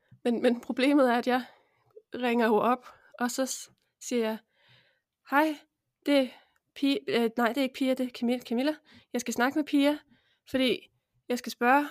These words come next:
om det var, altså, om, om, om kursus, nej, om, øh, ansøgning." Og så, altså, vi bliver,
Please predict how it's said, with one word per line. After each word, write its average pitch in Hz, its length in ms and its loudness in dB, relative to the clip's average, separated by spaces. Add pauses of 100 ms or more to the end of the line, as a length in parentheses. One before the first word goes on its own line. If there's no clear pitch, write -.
(720)
om 240 220 0
det 247 140 -2
var, 226 200 -4 (840)
altså, 240 240 -8 (240)
om, 233 420 -4
om, 226 240 -6 (100)
om 220 160 -4
kursus, 277 480 -4
nej, 233 300 -2
om, 220 360 -4
øh, 196 220 -6
ansøgning." 262 540 -4 (960)
Og 233 120 -2
så, - 60 -4
altså, 233 160 0
vi 240 80 0
bliver, 285 240 0